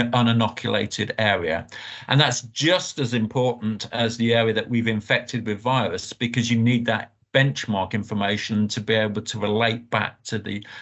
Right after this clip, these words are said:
performance of varieties and material with and without virus. So everything's looking good. I hope, uh, that, uh, yeah, we do get some rain on that, because although it was looking good, it was starting,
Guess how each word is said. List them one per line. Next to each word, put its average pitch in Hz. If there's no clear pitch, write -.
performance 117
of 107
varieties 104
and 104
material 101
with 123
and 107
without 104
virus. 98
So 123
everything's 170
looking 131
good. 160
I 120
hope, 139
uh, 113
that, 117
uh, 113
yeah, 120
we 113
do 135
get 120
some 117
rain 117
on 101
that, 113
because 117
although 120
it 120
was 117
looking 123
good, 135
it -
was 110
starting, 113